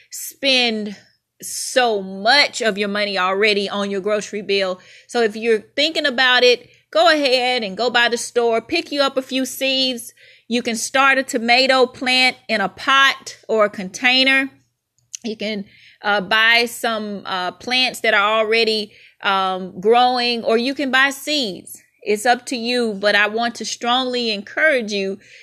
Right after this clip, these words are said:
to plant you some vegetables or plant you some fruit. If you have a little space and, um, on, on your balcony at your apartment, go ahead and buy you some cheap pots. Make sure they have holes in the bottom of them.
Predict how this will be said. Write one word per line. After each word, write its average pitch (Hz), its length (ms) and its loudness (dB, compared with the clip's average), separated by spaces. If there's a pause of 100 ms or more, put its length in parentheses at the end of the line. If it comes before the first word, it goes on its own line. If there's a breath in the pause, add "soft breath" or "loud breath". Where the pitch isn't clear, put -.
(160 loud breath)
to 233 260 -2
plant 269 460 -2
you 226 100 -2
some 202 300 -4
vegetables 208 800 -2
or 147 140 -4
plant 240 380 -2
you 220 120 -6
some 202 220 -10
fruit. 247 500 0 (260 loud breath)
If 208 140 0
you 220 120 -4
have 254 280 2
a 269 60 2
little 247 360 0
space 240 760 0 (440 soft breath)
and, 196 400 2
um, 185 400 -2
on, - 160 -8 (240)
on 214 200 -4
your 196 140 -2
balcony 233 640 2
at - 80 -2
your 208 160 2
apartment, 262 880 0 (160)
go 226 140 0
ahead 240 340 2
and 214 120 -2
buy 214 140 4
you 214 120 -4
some 196 180 -10
cheap 254 380 -6
pots. 262 640 0 (440 soft breath)
Make 240 160 0
sure 254 200 0
they 226 180 0
have 202 280 0
holes 240 400 2
in 220 80 -6
the 202 80 -2
bottom 214 420 2
of 208 140 -6
them. 208 320 2